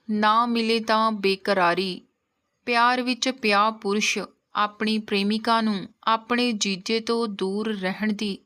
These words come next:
ਸਲਾਹ ਦਿੰਦਾ ਹੈ। ਦਾਰੂ ਦੀ ਦੁਕਾਨ ਤੇ ਪੜੋਸਣ ਦੀ ਮੁਸਕਾਨ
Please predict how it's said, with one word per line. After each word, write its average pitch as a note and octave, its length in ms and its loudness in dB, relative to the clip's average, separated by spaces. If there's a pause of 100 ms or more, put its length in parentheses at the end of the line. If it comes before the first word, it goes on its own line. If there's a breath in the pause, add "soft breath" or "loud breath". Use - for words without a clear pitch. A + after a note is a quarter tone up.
(100)
ਸਲਾਹ A3 440 2
ਦਿੰਦਾ F#3+ 360 0
ਹੈ। F#3 340 -2 (720)
ਦਾਰੂ A#3 380 2
ਦੀ B3 180 -2
ਦੁਕਾਨ G#3+ 580 0
ਤੇ A#3 180 -2
ਪੜੋਸਣ G3 580 -4
ਦੀ A3 200 -4
ਮੁਸਕਾਨ G3 720 -2